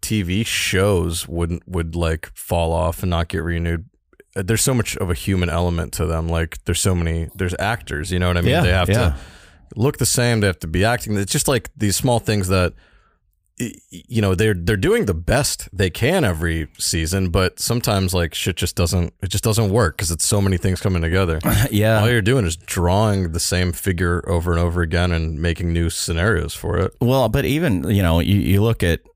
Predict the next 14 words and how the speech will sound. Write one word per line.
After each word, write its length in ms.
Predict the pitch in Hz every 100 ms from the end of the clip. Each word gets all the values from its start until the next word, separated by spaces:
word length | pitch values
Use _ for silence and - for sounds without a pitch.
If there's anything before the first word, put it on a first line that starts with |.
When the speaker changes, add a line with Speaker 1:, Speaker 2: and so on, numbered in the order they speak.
| _ _
Speaker 2:
<laughs> 0 | - - - - - - -
The 100 | 87
Simpsons, 640 | - 95 131 - 85 85
they're 120 | 98
gonna 200 | 120 131
be 260 | 107 101 92 -
on 200 | 92 95
seasons 440 | - 98 95 87
thirty-five 640 | - 92 95 107 95 90 90
and 120 | 85
thirty-six. 500 | 92 92 90 98 -
Speaker 1:
It's 100 | 87
Speaker 2:
Imagine 280 | 104 85 117
Speaker 1:
nuts. 220 | 78